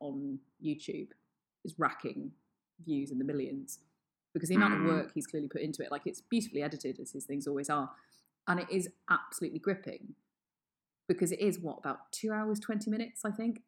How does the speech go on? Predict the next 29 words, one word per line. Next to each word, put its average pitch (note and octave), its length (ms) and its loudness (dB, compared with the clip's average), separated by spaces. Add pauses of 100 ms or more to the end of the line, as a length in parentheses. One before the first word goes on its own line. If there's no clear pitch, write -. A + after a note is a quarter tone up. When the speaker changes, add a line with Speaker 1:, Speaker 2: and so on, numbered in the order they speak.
Speaker 1:
And E3+ 140 2
it - 80 -6 (320)
Speaker 2:
Yeah. G#3+ 400 8
Speaker 1:
feels C#3+ 320 -4
like D#3 180 -2
a C#3+ 60 -8
hot - 360 -6
minute. D3 280 -2 (440)
Like, D3+ 260 -2 (1040)
there, F3 320 2
there E3+ 180 4
is E3+ 120 4
no, F#3 720 4 (1500)
there F3 100 8
is E3+ 120 4
n-, G3 260 4
nothing G3+ 500 6
loose F3+ 440 2
about D#3 340 -2
it. C3 160 -8 (100)
It D#3+ 120 -2
is D3+ 200 -2 (440)
tight. - 480 -10 (840)
And F3 120 4
I've E3 140 6
actually E3+ 260 2
watched - 240 -2
it - 100 -10
twice - 420 -16